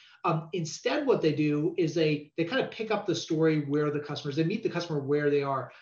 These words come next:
Rather than asking them to explain all over again why they're shopping for car insurance, they jump right into where the customer is, what are they considering, what are the options, what are the different plans they're looking at,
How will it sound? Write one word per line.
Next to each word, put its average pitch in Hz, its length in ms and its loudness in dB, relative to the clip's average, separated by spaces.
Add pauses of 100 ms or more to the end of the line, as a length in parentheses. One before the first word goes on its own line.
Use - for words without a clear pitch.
(140)
Rather 226 260 2
than 190 100 2
asking 170 360 0
them 147 80 -4
to 151 140 2
explain 156 440 0
all 151 180 4
over 156 180 4
again 139 260 -2
why 139 200 -2
they're 143 120 0
shopping 143 400 -6
for 135 80 -12
car - 240 -4
insurance, 147 460 -4 (340)
they 175 140 6
jump 165 300 4
right 165 200 4
into 147 540 2 (160)
where 165 380 4
the 180 80 4
customer 160 440 -2
is, 147 240 4 (300)
what 196 240 4
are 190 40 6
they 170 140 4
considering, 147 680 0
what 175 140 2
are 170 40 4
the 151 140 2
options, 143 400 -4
what 165 140 2
are 170 40 6
the 151 160 0
different 151 260 -2
plans 147 280 -4
they're 143 80 0
looking 147 360 -2
at, 139 200 -4